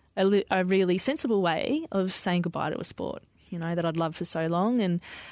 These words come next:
and, um, and, you know, it just didn't work out. And that's the nature of extreme sports. It's the nature of sport in itself. You know, you can't control everything all the time, and there's just, um,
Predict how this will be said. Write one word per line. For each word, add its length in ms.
and, 420
um, 680
and, 480
you 100
know, 120
it 100
just 220
didn't 280
work 240
out. 240
And 140
that's 200
the 80
nature 680
of 500
extreme 400
sports. 340
It's 140
the 60
nature 260
of 80
sport 340
in 80
itself. 600
You 80
know, 60
you 80
can't 260
control 520
everything 680
all 220
the 80
time, 560
and 220
there's 200
just, 320
um, 400